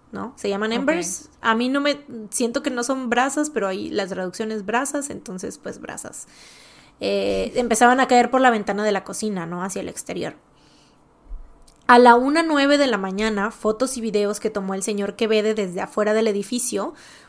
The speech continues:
Speaker 1: muestran que el fuego seguía creciendo y expandiéndose desde la ventana de la cocina hacia las paredes exteriores del edificio.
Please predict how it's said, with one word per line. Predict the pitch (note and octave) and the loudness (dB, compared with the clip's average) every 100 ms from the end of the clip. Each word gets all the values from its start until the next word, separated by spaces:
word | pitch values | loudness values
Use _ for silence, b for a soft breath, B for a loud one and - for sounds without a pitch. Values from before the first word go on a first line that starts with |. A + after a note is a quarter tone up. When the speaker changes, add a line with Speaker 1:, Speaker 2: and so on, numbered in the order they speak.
| _ | _
Speaker 1:
muestran | G#3+ A#3+ C4 - A3 B3 | 0 2 2 0 -2 -2
que | A#3 | -2
el | G3+ | -2
fuego | - A3 G#3+ A#3 | 0 0 2 0
seguía | G#3+ F#3+ F#3 | 0 -2 -4
creciendo | - G#3+ - A#3+ C4 A#3+ A3+ | -2 -2 0 0 2 2 2
y | A3 | 2
expandiéndose | G#3 - F#3+ F#3+ F#3+ A#3 B3 A3+ A#3 A#3 | -2 -4 -4 -4 -2 0 0 0 0 0
desde | G#3+ F#3+ | 0 -2
la | F#3 | -4
ventana | F#3+ F3+ G#3+ A3+ B3+ | -6 -6 -2 0 2
de | B3+ | 2
la | B3+ | 2
cocina | A#3 A#3 B3+ A3+ G3+ D4+ D4+ B B - | -2 -2 -2 0 -2 -4 -10 B B -4
hacia | - G#3+ A3+ | 0 4 4
las | G#3 G3+ | 4 0
paredes | - A3+ G#3+ G3 G3+ | 2 4 4 2 -2
exteriores | A3 - A3 G3 F3+ F3+ F#3 | -4 -4 -2 -2 -4 -6 -8
del | F#3+ | -10
edificio. | - F#3 - G3 - - | -10 -10 -8 -8 -8 -12